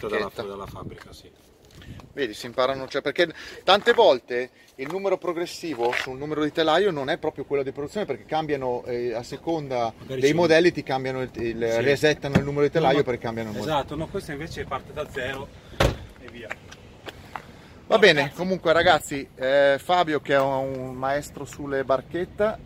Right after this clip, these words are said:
Speaker 2: eh, ci è capitato, per ora accontentatevi, un'altra lezione per chi vuole vedere, vuole comprare le Fiat Barchetta. Vi salutiamo perché andiamo in giro a vedere altre cose come al solito, però,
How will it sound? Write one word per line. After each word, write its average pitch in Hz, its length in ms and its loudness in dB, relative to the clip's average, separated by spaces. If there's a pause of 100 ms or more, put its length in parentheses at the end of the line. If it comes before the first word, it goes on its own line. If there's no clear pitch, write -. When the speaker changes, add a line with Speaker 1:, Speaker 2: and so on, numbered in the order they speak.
Speaker 2:
eh, 123 800 0
ci - 120 -6
è 147 40 -2
capitato, 170 680 0
per 135 180 4
ora 165 200 6
accontentatevi, 170 800 0
un'altra 151 440 2
lezione 180 600 0 (280)
per 135 120 -2
chi - 140 -4
vuole 147 240 6
vedere, 135 600 2 (840)
vuole 139 220 2
comprare 131 920 0 (140)
le 123 120 -6
Fiat 147 200 -2
Barchetta. 175 580 -2
Vi 135 100 -10
salutiamo 175 560 0
perché 131 240 -2
andiamo 135 420 0 (720)
in 143 220 -8
giro 156 260 2
a 127 40 6
vedere 131 300 2
altre 143 260 0
cose 180 380 2
come 131 200 -8
al 131 60 -4
solito, 175 520 0
però, 180 420 6